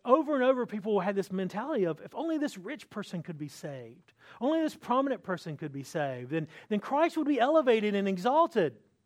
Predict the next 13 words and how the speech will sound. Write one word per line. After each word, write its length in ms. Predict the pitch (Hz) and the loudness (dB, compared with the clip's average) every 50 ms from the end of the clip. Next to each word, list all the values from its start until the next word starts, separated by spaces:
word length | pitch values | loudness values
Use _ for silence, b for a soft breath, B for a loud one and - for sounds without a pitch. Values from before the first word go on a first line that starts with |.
| _ b b b b b b | _ b b b b b b
Well, 80 | 226 220 | -2 0
God 240 | 226 285 320 349 | 2 4 4 4
doesn't 340 | 320 359 320 254 294 233 240 | 4 4 2 2 2 0 2
need 280 | 247 277 330 359 359 330 | 4 4 4 4 4 2
the 100 | 311 262 | 2 2
rich's 400 | 240 247 302 - - 269 208 - | 2 2 0 0 0 -4 -6 -4
help 360 | - 269 285 311 294 - - | -2 2 4 4 4 4 0
to 80 | 247 214 | -4 2
do 180 | 254 339 370 | 4 4 6
that. 320 | 349 311 226 180 147 113 - _ _ _ _ _ _ _ _ _ _ _ _ _ _ _ _ _ _ _ _ _ _ | 8 8 6 6 4 0 -4 _ _ _ _ _ _ _ _ _ _ _ _ _ _ _ _ _ _ _ _ _ _
He 80 | 202 196 | -6 -4
has 180 | 214 226 175 | -4 -4 -4
you, 300 | 202 254 294 294 226 - | -4 -4 -4 -6 -6 -10